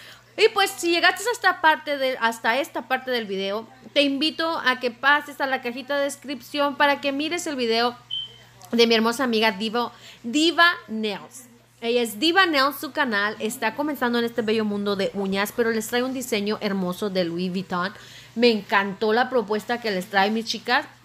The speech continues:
Cuando termine este videito, las invito a que pasen a cajita de descripción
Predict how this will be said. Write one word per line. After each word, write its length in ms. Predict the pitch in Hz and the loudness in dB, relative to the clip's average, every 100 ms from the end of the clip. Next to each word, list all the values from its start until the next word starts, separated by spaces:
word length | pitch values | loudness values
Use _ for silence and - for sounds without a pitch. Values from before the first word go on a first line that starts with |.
| - - - | -20 -20 -16
Cuando 320 | - 202 190 185 | -6 -4 -4 -4
termine 320 | 185 202 233 | -2 0 0
este 200 | 269 349 | 0 0
videito, 500 | 359 349 277 240 294 | 2 2 0 2 4
las 220 | 330 359 | 4 2
invito 380 | 320 254 220 254 | 0 -2 -2 -2
a 80 | 254 | -2
que 100 | 247 | -4
pasen 360 | 196 202 226 | -4 -2 -4
a 60 | 202 | -6
cajita 320 | 185 185 226 | -6 -4 -2
de 100 | 202 | -2
descripción 500 | - 175 - 269 | -4 -12 -8 -4